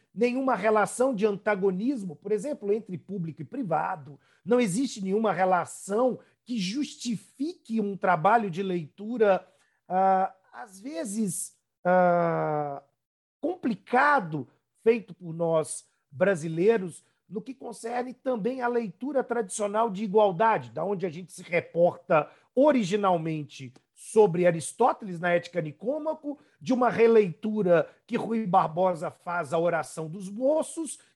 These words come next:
e a célebre monografia do professor Celso Antônio Bandeira de Melo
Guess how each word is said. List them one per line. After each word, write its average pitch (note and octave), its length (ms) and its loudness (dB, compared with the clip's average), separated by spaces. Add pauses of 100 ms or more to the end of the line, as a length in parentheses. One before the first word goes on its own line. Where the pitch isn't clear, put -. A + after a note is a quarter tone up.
e D4+ 260 0
a C#4 100 0
célebre A#3 640 2
monografia G3 640 0
do F3 80 -6
professor F3+ 400 -12
Celso F#3 300 -6
Antônio F3 320 0
Bandeira E3+ 340 0
de D3+ 140 -10
Melo D3 400 -2